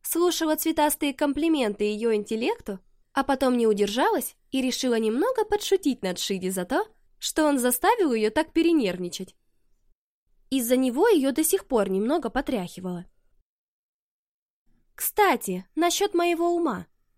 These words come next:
Я знаю тайну Шиди». Она совершенно не ожидала, что её слова произведут такой эффект. Чунтао побелел, как простыня, и стал выглядеть так, будто вот-вот потеряет сознание.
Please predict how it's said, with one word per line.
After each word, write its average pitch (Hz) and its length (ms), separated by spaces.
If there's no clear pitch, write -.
Я 226 300
знаю 214 560
тайну 285 360
Шиди». 185 540
Она 254 240
совершенно 240 640
не 359 160
ожидала, 349 500
что - 220
её 208 240
слова 214 440
произведут 233 600
такой 269 380
эффект. - 440
Чунтао 311 540
побелел, 294 500
как 190 180
простыня, 220 560
и 269 80
стал 254 260
выглядеть 226 460
так, 339 300
будто 254 300
вот-вот 240 400
потеряет 247 440
сознание. 247 640